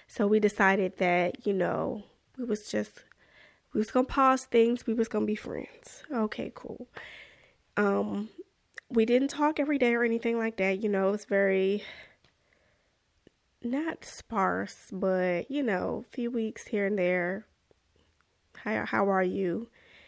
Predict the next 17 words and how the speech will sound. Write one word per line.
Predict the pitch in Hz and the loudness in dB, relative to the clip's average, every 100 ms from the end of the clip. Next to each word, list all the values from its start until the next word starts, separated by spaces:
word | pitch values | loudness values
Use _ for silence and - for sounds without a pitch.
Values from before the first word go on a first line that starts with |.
| - _ _ 302 | -20 _ _ -2
Yada, | 214 180 185 | 2 2 2
yada, | 185 | 0
yada. | - - - - _ | -2 -2 -4 -6 _
You | 254 233 | 2 4
know, | 180 - - 214 - | 4 0 -4 -8 -6
the | 214 | 0
bare, | 214 170 - - - - | 2 2 -2 -8 -18 -10
the | - | 0
bare | 277 277 | 2 4
minimum | 240 226 220 262 - | 4 2 2 0 -2
of | - - | -6 -6
keeping | 226 - 196 | -6 -6 -6
in | |
contact | - - - - - | -4 -8 -8 -14 -14
with | - | -12
someone. | - - - - - - - - - _ _ _ _ _ _ - _ _ - - - 277 | -10 -10 -12 -14 -16 -16 -18 -20 -20 _ _ _ _ _ _ -20 _ _ -8 -8 -6 4
Months | 320 403 - - | 6 6 4 -6